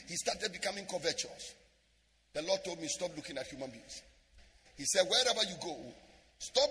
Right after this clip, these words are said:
looking at people and the way they treat you. Stop looking at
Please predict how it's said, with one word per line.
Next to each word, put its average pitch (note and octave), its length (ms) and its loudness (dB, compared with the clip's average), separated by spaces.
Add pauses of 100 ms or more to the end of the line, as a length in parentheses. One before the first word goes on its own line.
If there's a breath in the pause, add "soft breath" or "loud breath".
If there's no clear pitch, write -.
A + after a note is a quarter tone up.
looking A#3 300 -4
at D#3 240 -2
people G3 360 -6 (920)
and C#3 100 -4
the D3+ 80 0
way E3 100 2
they D3 140 -4
treat - 260 -2
you. - 80 -8 (760 loud breath)
Stop D#4+ 340 12
looking C#4+ 260 2
at G3 120 4